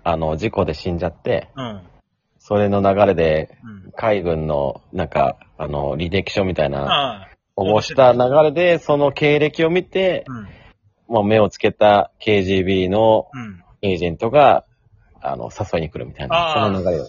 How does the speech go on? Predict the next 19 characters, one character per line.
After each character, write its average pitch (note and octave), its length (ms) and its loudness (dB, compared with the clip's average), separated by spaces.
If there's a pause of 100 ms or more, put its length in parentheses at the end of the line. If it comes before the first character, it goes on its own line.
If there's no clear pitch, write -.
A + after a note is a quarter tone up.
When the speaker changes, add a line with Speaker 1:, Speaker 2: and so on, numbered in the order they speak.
Speaker 1:
た - 60 -20
か - 100 -6
な？ E3+ 140 0
Speaker 2:
そ - 340 -6
れ A#3 100 2
で A#3 200 2
突 A3+ 300 -6
然、 A3 280 2 (400)
家 G3 220 2
に D#3 60 -4
や B2 100 0
っ - 60 -8
て - 80 -14
く D3 100 -8
る A#2+ 100 -6
ん G2+ 60 -14
だ - 60 -18
よ F2 80 -20
ね。 B2 240 -12